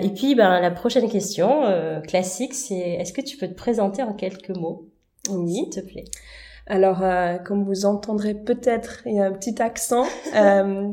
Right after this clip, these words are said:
Speaker 2: parce que je suis d'origine, euh, suisse-allemande.
Speaker 1: Mm.
Speaker 2: Euh, mais ça fait, euh, oula, bientôt une quinzaine d'années que je vis en francophonie, en tout cas. France et Suisse, euh, francophone.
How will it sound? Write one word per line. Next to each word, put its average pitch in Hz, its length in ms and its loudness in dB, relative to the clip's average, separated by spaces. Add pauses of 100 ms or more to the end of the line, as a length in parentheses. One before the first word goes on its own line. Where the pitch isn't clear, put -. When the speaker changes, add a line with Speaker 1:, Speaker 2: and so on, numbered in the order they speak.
Speaker 2:
parce 202 160 2
que 208 100 -4
je 202 60 0
suis - 140 -4
d'origine, 202 520 2
euh, 180 220 0
suisse-allemande. 202 760 -2 (100)
Speaker 1:
Mm. - 300 -16 (360)
Speaker 2:
Euh, 180 560 4
mais 185 140 2
ça 185 180 2
fait, 185 420 4
euh, 151 40 -4 (600)
oula, 185 340 0 (280)
bientôt 185 220 -4
une 190 160 -4 (120)
quinzaine 208 520 4
d'années 196 400 2
que 202 100 -4
je 190 140 -2
vis 190 240 -4
en 180 360 -6 (120)
francophonie, 202 760 -2
en 180 80 -4
tout 175 140 -12
cas. 175 160 -8 (400)
France 196 400 -2
et 190 220 -6
Suisse, 196 400 -8
euh, 185 100 -10
francophone. 190 640 -6